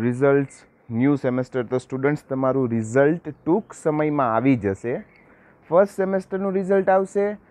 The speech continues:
પછી તમે જે કાંઈ પણ અસાઇનમેન્ટ આ સેમેસ્ટરમાં સબમિટ કરાયું છે એની ઉપર જ તમારું સેકન્ડ સેમેસ્ટરનું રિઝલ્ટ બનશે. એટલે તમે એ ચિંતા ન કરો અને ટૂંક સમયમાં જ તમારું રિઝલ્ટ આવી જશે. આજના વીડિયોમાં આખું જે નવું સર્ક્યુલર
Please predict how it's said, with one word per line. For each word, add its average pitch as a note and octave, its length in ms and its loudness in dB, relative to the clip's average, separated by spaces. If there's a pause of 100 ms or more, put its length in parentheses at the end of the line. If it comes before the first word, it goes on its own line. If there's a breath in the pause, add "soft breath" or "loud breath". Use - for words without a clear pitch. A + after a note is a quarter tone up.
(360 soft breath)
પછી D3+ 220 -2
તમે E3 300 0 (120)
જે C3+ 200 2
કાંઈ E3+ 180 2
પણ E3+ 180 -2
અસાઇનમેન્ટ E3+ 540 -2
આ D#3+ 140 4
સેમેસ્ટરમાં E3 560 -4
સબમિટ D#3+ 380 -4
કરાયું F3 300 0
છે F#3 200 -2
એની D#3 220 0
ઉપર E3 360 0
જ F#3+ 40 0 (100)
તમારું F#3 300 2
સેકન્ડ E3 340 -2
સેમેસ્ટરનું C#3+ 540 -2
રિઝલ્ટ A2 320 0
બનશે. A2+ 320 -2 (360 soft breath)
એટલે B2+ 140 -2
તમે D3 220 -2
એ D#3+ 220 2
ચિંતા D#3 340 0
ન F3 200 2
કરો C#3+ 240 -2
અને C3 280 -6
ટૂંક D#3+ 260 -6
સમયમાં D3 500 2
જ - 40 2 (100)
તમારું C3 280 0
રિઝલ્ટ A#2+ 280 2
આવી B2 160 2
જશે. F#2 240 -4 (540 soft breath)
આજના F3 360 2
વીડિયોમાં G3+ 580 -2
આખું - 380 -4
જે F#3 140 4
નવું F3 280 2
સર્ક્યુલર F#3 600 -2